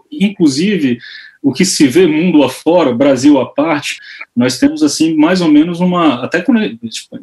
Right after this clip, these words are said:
pega até Donald Trump, por exemplo, que é uma figura mais controversa e, e, e que, assim, por mais de uma vez foi acusado de,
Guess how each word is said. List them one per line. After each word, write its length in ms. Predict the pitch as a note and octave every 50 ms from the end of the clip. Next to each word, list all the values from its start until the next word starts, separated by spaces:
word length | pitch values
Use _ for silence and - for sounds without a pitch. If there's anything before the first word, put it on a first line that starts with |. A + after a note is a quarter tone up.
| - -
pega 160 | - B2 B2
até 160 | A#2+ - D3+
Donald 320 | C#3+ C3+ C#3 D3 C#3+ B2 A#2+ -
Trump, 300 | - C#3 - - D4 -
por 100 | - B2
exemplo, 240 | - A2+ C4+ C4+ -
que 60 | -
é 40 | C4
uma 80 | B3
figura 240 | A#3+ - - B2 B2
mais 180 | B2 C#3 - -
controversa 800 | - C#4 - - A2 G2+ F#2 G#2+ A#2 C#3 - C#4+ - - - G#2
e, 180 | G#2 G#2 G#2 F#2 G#2+
e, 180 | A2 G#2 - _ _ - - - - - - - _ _ _ _
e 120 | A2 G#2+
que, 100 | G2+ -
assim, 480 | A#2 G#2 - - A2+ A2+ A2 F#2+ G2 F#2+ - _ _
por 100 | _ A2
mais 220 | A2 A#2 C3 C#3+ C3+
de 80 | C#3
uma 160 | C3+ C3 B2
vez 280 | A2 A#2+ C3 C3 - -
foi 180 | - - B2+ B2+
acusado 600 | B2 B2 A#2+ A2 G2+ A#2 A#2+ A#2+ A#2+ A#2 A#2+ A2+
de, 460 | G#2 A2 A2+ A2+ A2+ G#2+ G#2+ G2+